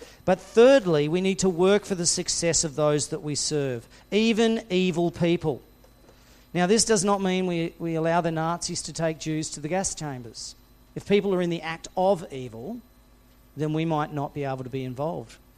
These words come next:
And someone said to me recently, "Padre, what would it take for you to say, 'Here's my resignation from this workplace'? What moral issue?" You go, "I can't do it if you want my resignation." Sometimes there's those moments. But apart from that, we should be seeking the good.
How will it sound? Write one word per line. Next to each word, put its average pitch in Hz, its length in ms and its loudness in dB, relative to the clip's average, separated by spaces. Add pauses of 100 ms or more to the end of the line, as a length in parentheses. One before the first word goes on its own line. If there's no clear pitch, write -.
(680)
And 143 140 -4
someone 160 280 -2
said 156 180 -4
to 135 80 -10
me 143 100 -2
recently, 147 540 -4
"Padre, 147 400 -2
what 170 200 -2
would 170 140 -4
it 147 80 -8
take 156 240 -4
for - 140 -12
you 147 240 -4
to 135 80 -6
say, 135 400 -4
'Here's 139 240 -4
my 139 120 -2
resignation 131 840 -8
from 127 200 -12
this 127 220 -8
workplace'? 123 720 -12 (300)
What 156 180 -4
moral 143 320 0
issue?" 127 340 -8 (1200)
You 131 80 -10
go, 135 280 -2
"I 147 100 -4
can't 143 280 -6
do 135 160 -6
it 117 100 -12 (340)
if - 80 -16
you 143 60 -6
want 143 140 -4
my 135 80 -6
resignation." 127 800 -10
Sometimes 175 440 -4
there's 165 220 0
those 156 280 -2
moments. 151 580 -6 (260)
But 175 100 0
apart 240 420 2
from 175 180 -2
that, 139 240 -6
we 156 100 -4
should 196 320 -2
be 180 80 -2
seeking 165 540 -2
the 139 80 -4
good. 131 380 -2